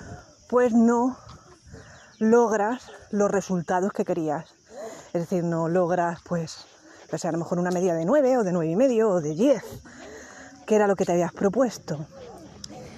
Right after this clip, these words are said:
Y entonces, ¿qué piensas? ¿Por qué tú crees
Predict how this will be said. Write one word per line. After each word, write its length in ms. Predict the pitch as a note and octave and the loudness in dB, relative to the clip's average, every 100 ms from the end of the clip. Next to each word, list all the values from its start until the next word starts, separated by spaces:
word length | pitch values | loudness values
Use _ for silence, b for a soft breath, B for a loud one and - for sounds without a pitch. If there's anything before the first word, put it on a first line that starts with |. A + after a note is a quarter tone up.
| B B | B B
Y 120 | C#4 D#4+ | 2 4
entonces, 720 | D4+ D4+ B3+ C#4 B3 - - - - - - - - - | 6 4 4 2 0 -4 -10 -12 -12 -14 -16 -18 -20 -12
¿qué 140 | - F#3+ | -2 0
piensas? 520 | G#3 G3+ C4+ E4 - - - - - B B | 2 2 0 -4 -6 -20 -20 -20 -12 B B
¿Por 140 | A#3+ A#3 | -2 0
qué 120 | - - - G#3+ | -2 -4 -16 0
tú 180 | B3 - | 0 0
crees 540 | A3 G#3 F3+ - | 2 2 0 -8